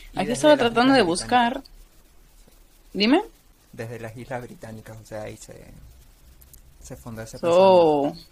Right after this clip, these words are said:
Speaker 1: pensamiento.
Speaker 2: ujú.
Speaker 1: Que eso también es como en, en Irlanda mucho, ¿no? Lo de los duendes, el trébol.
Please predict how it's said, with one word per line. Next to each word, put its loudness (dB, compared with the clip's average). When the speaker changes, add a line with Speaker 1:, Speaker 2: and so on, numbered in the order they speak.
Speaker 1:
pensamiento. -6
Speaker 2:
ujú. -6
Speaker 1:
Que -20
eso -14
también -10
es -18
como -14
en, -18
en -18
Irlanda -16
mucho, -18
¿no? -16
Lo -16
de -20
los -20
duendes, -18
el -20
trébol. -18